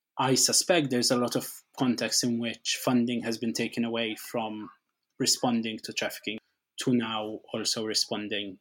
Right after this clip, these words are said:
to covid. And that's at the national level. At the international level, we also see a lot of kind of international development donors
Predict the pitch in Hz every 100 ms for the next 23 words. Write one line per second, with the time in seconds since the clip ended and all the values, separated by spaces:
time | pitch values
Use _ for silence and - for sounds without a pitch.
0 | _ _ - 123 113 110 - 120 107 -
1 | - - - - - - - _ - -
2 | _ - 143 143 135 - 127 123 110 131
3 | 135 180 185 180 151 143 139 143 156 -
4 | 147 127 120 123 123 127 123 120 110 131
5 | 120 123 113 127 117 113 - 110 - 123
6 | 110 110 110 113 113 113 107 123 139 139
7 | 127 123 127 123 117 113 -